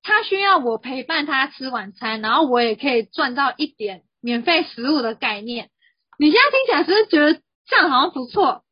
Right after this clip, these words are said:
No，我跟你说，因为呢，我就是一个没办法拒绝别人的人。可是在有一次，我真的受不了，因为他一直逼我。然后我以前小时候个性就是那种懦懦，我就不敢说不，我不敢勇于表达我的意见。他的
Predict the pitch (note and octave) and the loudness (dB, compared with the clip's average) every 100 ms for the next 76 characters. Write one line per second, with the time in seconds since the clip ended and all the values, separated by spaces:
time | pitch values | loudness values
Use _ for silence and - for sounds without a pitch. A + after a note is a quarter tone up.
0 | _ A#3 B3+ B3+ A3 G3+ B3+ A#3 - G3+ | _ -4 0 0 -2 -8 -8 -8 -8 -8
1 | G3+ A3 _ _ _ - G#4 C5 G#4 G4 | -6 -8 _ _ _ -6 -4 -2 0 0
2 | C#4 A#3 G4 G4+ C4 A3+ D#4+ C4 - D#4 | 0 0 -2 -2 -6 -4 -2 -2 0 0
3 | A3 G3+ G#3 G#3+ G#3 F3+ G#3 _ _ - | 0 -2 -4 -6 -10 -12 -18 _ _ 0
4 | D#4 B4 E4 G#3+ G#3 G3 - - D#4+ D#4+ | 2 4 4 4 2 0 -2 -2 -2 -2
5 | A#4+ A4 - - A4+ F4+ F4+ G4 C4 D#4+ | 0 -2 -6 -2 2 2 4 0 2 -2
6 | F#4 E4+ F4+ A#3 _ B3 A#3 A#3+ F#3+ - | -4 -6 -6 -8 _ -8 -6 -6 -8 -12
7 | _ _ - C#4 G#4 G4 E4 A#3 A3 A#3+ | _ _ -6 0 4 4 2 0 -6 -2
8 | C#4+ D#4+ D#4+ D#4+ E4 D#4 A3 F3 _ - | -2 -2 -4 -4 -4 -4 -6 -8 _ -4
9 | D#4+ B3+ A#3 C#4+ B3 G#3 - _ - D4+ | -2 0 -2 -2 -4 -6 -16 _ -2 2
10 | B4 C5 - D4 - F4 F4+ - A#4 C4+ | 2 2 2 0 4 4 4 4 4 4
11 | F#3+ - D4+ A#4+ - D4 C#4 B3+ C#4+ D4+ | 0 -2 2 2 2 2 2 2 2 2
12 | C#4 D#4 C#4 G#4+ E4+ - F4+ G3+ _ - | 4 2 4 4 4 2 0 0 _ -4
13 | A4 G#4 | 0 0